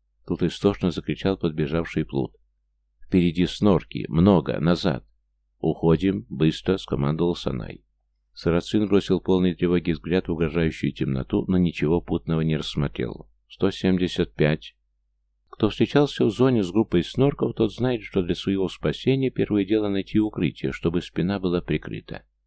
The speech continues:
Выходов один или два — не более. Самое главное условие — это наличие прочного перекрытия над головой. В чистом поле снорки разорвут на ремешки, ведь они — продукт неудачных экспериментов генетических лабораторий,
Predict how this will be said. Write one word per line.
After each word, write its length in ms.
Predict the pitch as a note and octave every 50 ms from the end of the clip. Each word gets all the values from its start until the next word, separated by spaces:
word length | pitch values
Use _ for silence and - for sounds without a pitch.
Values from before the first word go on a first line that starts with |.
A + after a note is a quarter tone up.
| _ _ _ _ _ _ -
Выходов 460 | F#2 A2 B2+ - D3 C#3 C3+ C3 - -
один 300 | F#2 F2+ E2+ F#2+ G#2+ -
или 260 | - G2+ G2+ G#2+ G#2+
два — 340 | G2 F2+ C#2+ B1+ - - - _ _ _ _ _ _ -
не 100 | G2+ G#2+
более. 460 | F2 E2 C2 A#1 G#1+ G1+ G1+ G1+ - _ _ _ _ _ _ _ _ _ _ _ _ _ _ _ _ _ _ _ _ _ _
Самое 400 | - - - A2+ A#2 A2+ G#2+ G#2
главное 400 | G2+ G2 G2 G#2+ G#2 G2 F#2+ F2+
условие — 480 | E2+ E2 D#2 - - - A#2+ A#2+ A#2 G#2
это 120 | - - F2+
наличие 400 | F2+ F2 G2 A2 - - - F2+
прочного 440 | - - G2+ F#2 - - G2 G2 F2+
перекрытия 560 | - F#2 F2 E2+ - - G2 F2+ - F#2 F2
над 160 | F2+ E2+ E2+
головой. 580 | - F2 E2+ F2 E2 C2 B1+ A1 - - _ _ _ _ _ _ _ _ _ _ _ _
В 60 | -
чистом 440 | - G#2 F#2 - - - E2 D#2 C#2+
поле 280 | - C3 C#3 C3+ A#2 F2+
снорки 380 | - - E2+ D2 - - D2+
разорвут 540 | C#2 C#2+ C#2+ D2 D#2 - G2 G#2 - - -
на 80 | F#2 F2+
ремешки, 640 | F2 F#2 F2+ F2+ E2+ - - - - - - - _ _ _ _ _ _ _ _ -
ведь 220 | - D#2+ - -
они — 380 | F#2+ G2 A2 B2+ E3 F3 F3+ - _ _ -
продукт 420 | - - G#2 A2+ C3+ C#3 - - - -
неудачных 640 | - A#2 A#2 A2+ A2 A#2 B2 A#2+ - - A#2+ A2 - -
экспериментов 800 | G#2+ - - - - F#2+ G2 G2+ G#2+ A2+ A#2+ A#2 - A2+ G2+
генетических 680 | F2+ F#2+ F#2+ F#2 - - G2 F#2 - - - F#2 - -
лабораторий, 720 | F#2 F2 F#2 F2+ F2+ E2+ - - A#1+ - - - - _